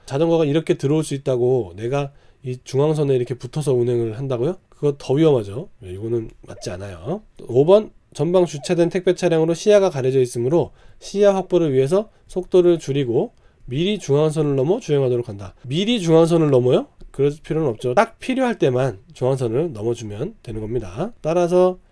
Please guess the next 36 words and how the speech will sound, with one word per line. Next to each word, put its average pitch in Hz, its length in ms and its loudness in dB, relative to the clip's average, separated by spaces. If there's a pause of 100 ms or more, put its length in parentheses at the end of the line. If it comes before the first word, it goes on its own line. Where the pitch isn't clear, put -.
(200)
맞는 160 280 0
답은 180 360 2 (380)
일 190 160 2
번. 147 140 6
택배 185 260 0
차량 185 260 2
앞에 151 260 0
보행자 156 360 2
등이 147 240 0
보이지 160 300 2
않는 143 200 2
위험이 123 280 0
있을 123 140 -6
수 123 120 -8
있으므로 131 500 -4 (280)
최대한 175 320 2
속도를 160 340 0
줄이고 135 320 0
위험을 127 380 0
확인하며 131 360 -4
통과한다. 120 500 -8
일 113 140 -6
번과 113 520 -6 (340)
삼 147 220 -6
번. 175 240 2
부득이하게 139 540 -2
중앙선을 127 440 -2
넘어가야 113 340 -4
할 107 100 -8
때 180 200 2
경운기나 123 580 -2
전조등으로 113 480 -8
타인에게 165 360 -4
알릴 107 160 -10
필요가 120 280 -4
있다. 127 300 -4